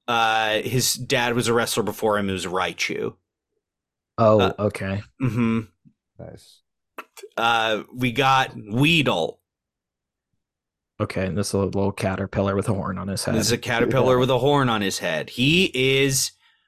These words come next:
Speaker 1: part of a tag team duo. With,
Speaker 2: Really?
Speaker 1: yes. With this next Pokemon,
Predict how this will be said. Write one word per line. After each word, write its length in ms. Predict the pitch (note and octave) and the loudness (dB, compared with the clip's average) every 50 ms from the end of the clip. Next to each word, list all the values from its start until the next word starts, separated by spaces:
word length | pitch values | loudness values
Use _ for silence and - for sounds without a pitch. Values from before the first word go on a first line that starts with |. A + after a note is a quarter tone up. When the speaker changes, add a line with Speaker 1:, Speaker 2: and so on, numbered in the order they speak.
| _ _ | _ _
Speaker 1:
part 140 | - B2 A#2 | 0 0 0
of 60 | G#2 | 0
a 40 | G#2+ | -2
tag 280 | - - A2+ A2+ G#2+ | -4 -4 -4 -4 -4
team 180 | - - G2+ F#2 | -4 -6 -6 -4
duo. 460 | E2 F2+ E2 D#2 D#2+ - - - _ _ _ _ _ _ _ _ _ _ _ _ _ _ _ _ - | -4 -2 -2 -2 -2 -4 -4 -6 _ _ _ _ _ _ _ _ _ _ _ _ _ _ _ _ 4
With, 140 | C3 D3 E3 E3+ | 8 10 10 12
Speaker 2:
Really? 460 | D3 C3+ A2 G#2+ G2 F2+ G#2+ - - _ _ _ _ _ - | 10 10 8 6 4 0 -4 -10 -14 _ _ _ _ _ -2
Speaker 1:
yes. 600 | A2+ B2+ C#3 C#3 B2+ G#2+ G2 - - - - - _ _ _ _ _ _ _ _ _ - | 0 2 2 2 2 0 -2 -2 -4 -6 -8 -10 _ _ _ _ _ _ _ _ _ -2
With 160 | G#2+ A2 - | -2 0 2
this 180 | A#2+ A#2 - - | 2 0 2 2
next 420 | B2+ B2 B2+ - - - - _ _ _ _ - | 0 0 0 -2 -4 -6 -6 _ _ _ _ -4
Pokemon, 720 | - A2 G2+ - G#2+ F#2+ F#2+ F#2+ F#2 F#2 G2 G2 G2 G#2 | -2 -2 -2 0 -2 -2 0 0 0 0 0 -2 -4 -6